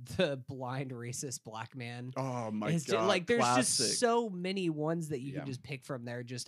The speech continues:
Speaker 1: iconic that immediately your mind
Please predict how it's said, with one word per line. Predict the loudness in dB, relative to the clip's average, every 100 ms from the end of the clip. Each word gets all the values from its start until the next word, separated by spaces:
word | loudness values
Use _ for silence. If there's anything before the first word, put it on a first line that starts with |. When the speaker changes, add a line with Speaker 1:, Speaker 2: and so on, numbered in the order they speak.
| -10
Speaker 1:
iconic | -8 -8 -10 -10 -8 -8 -8
that | -8 -8 -10 -12 -8
immediately | -4 -4 -2 -2 0 -2
your | -2 -4
mind | -4 -6 -6 -8